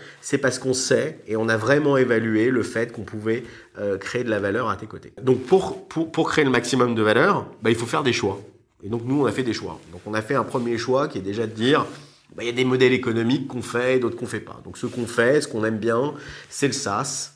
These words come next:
donc Software as a Service. Euh, c'est toutes les plateformes et les, et les, et les marketplaces qui sont plutôt, euh, euh, du B two C.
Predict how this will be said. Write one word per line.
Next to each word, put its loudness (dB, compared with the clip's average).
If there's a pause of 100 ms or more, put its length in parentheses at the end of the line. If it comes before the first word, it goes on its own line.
(240)
donc -8
Software -2
as -2
a -6
Service. -6 (440)
Euh, 0
c'est 0
toutes -8
les 2
plateformes 0
et 4
les, 0
et -6
les, -6
et -8
les -4
marketplaces -4
qui -14
sont -16
plutôt, -6
euh, -4 (260)
euh, -4
du -8
B -8
two -12
C. -8